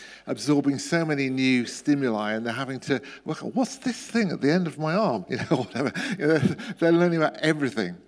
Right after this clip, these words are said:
And, uh, when we're born again, it doesn't mean to say that we've arrived. We have this spiritual life in us, but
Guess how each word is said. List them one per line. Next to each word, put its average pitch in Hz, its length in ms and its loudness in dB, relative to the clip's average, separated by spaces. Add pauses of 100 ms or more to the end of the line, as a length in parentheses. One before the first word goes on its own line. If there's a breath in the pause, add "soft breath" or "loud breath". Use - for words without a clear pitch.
(680 loud breath)
And, 170 260 2
uh, 170 120 2
when 220 260 2
we're 226 60 -4
born 185 240 4
again, 170 240 0
it 143 60 -4
doesn't 190 220 0
mean 180 140 -2
to 165 80 -6
say 160 240 0
that 135 140 0
we've 135 240 2
arrived. 135 720 0 (500)
We 151 140 0
have 190 240 0
this 170 160 -4
spiritual 156 640 2
life 139 300 -4
in 143 220 -2
us, - 160 -6
but - 320 -4